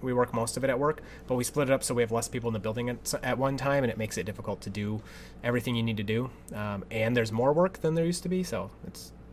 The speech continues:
hard balancing everything, but it's going well. The company's, pff, I'm, I'm lucky to work where I do, that's for sure. Um, autofocus should be good now. Yes, that's so funny. Somebody's cleaning their Tesla while watching this, but that's good.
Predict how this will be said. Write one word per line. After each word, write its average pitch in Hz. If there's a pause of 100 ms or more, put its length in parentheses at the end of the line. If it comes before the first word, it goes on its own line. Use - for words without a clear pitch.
(220)
hard 120
balancing 104
everything, 101
but 107 (300)
it's 175
going 208
well. 147 (100)
The 143
company's, 139
pff, - (280)
I'm, 110
I'm 127
lucky 127
to 113
work 110
where 101
I 98
do, 104
that's 101
for 107
sure. 107 (960)
Um, 117 (680)
autofocus 127
should -
be 120
good 139
now. 190 (920)
Yes, 123
that's 120
so 123
funny. 117
Somebody's 113
cleaning 165
their 131
Tesla 120
while 107
watching 101
this, -
but - (140)
that's -
good. -